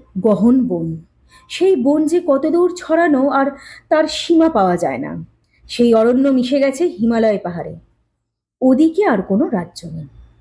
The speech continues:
পিছন দিকের অলিন্দে এসে দূরের অরণ্যের দিকে আঙুল তুলে ছম্বি বললেন,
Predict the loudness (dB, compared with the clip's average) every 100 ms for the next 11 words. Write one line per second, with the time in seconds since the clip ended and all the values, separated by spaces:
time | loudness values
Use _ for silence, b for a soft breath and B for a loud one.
0 | _ _ -20 _ _ -20 B B B -4
1 | -2 0 0 2 2 2 2 2 0 0
2 | 0 0 -2 0 -2 -2 -2 0 0 2
3 | 2 0 -2 -4 -4 -2 -2 0 0 0
4 | -2 -4 -4 0 2 2 2 2 2 0